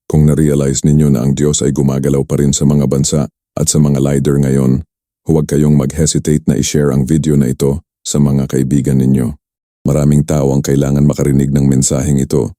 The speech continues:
I-subscribe din sa channel namin para sa mas maraming revelations mula sa banal na kasulatan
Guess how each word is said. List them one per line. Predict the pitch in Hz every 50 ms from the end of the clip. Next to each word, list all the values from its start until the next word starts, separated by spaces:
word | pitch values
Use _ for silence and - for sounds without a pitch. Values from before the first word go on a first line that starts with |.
| _ _ _ _ _ _ _ _ - 87
I-subscribe | 87 - 98 82 78 - - 85 80 76 73
din | 71 78 78 78 73
sa | 76
channel | 71 - 80 73 71 69 65 69
namin | 71 69 67 67 65 60 60 -
para | - 71 69 73 71
sa | - 76
mas | 71 71 73 -
maraming | 73 69 69 69 67 69 69 69
revelations | 65 69 67 60 65 67 67 69 67 - - 62 62 62 -
mula | 71 69 65 65 65
sa | - - 71
banal | 65 69 71 71 69 69
na | 69 -
kasulatan | - - - 69 67 71 - 65 60 57 53 53